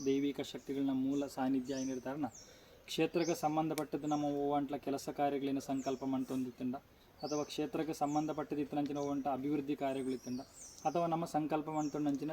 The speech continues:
ದೇವರನ್ನ ಆ ಬ್ರಹ್ಮ ಕಲಶಲ ಇದಕ್ಕೆ ಮಾಂತೇಕ್ಲ ಬರ್ಪಣಂಚಿನ ವಿಘ್ನಂಕ್ಲೇನ ಮಾಂತ ದೈವಿಕ ಶಕ್ತಿಗಳು ಸಂಪೂರ್ಣವಾದ ದೂರೀಕರಿಸಾತು ಹೊರತು ಸಂಕಲ್ಪ ಮಂತೊಂಡಂಚಿನ ರೀತಿಟ್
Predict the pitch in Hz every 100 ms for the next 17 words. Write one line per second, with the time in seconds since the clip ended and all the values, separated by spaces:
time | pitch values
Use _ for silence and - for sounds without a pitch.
0 | 143 143 147 143 165 - - - 139 131
1 | 135 151 151 131 131 - 120 - - -
2 | - - 143 156 143 160 156 156 156 143
3 | 139 - 139 123 127 - 143 139 165 160
4 | 160 151 147 147 147 135 135 143 143 -
5 | 143 147 139 135 135 131 143 139 135 127
6 | 131 120 131 135 135 127 - 127 120 123
7 | 120 - - - - - - - 147 147
8 | 156 151 147 147 139 143 143 135 139 135
9 | 131 151 123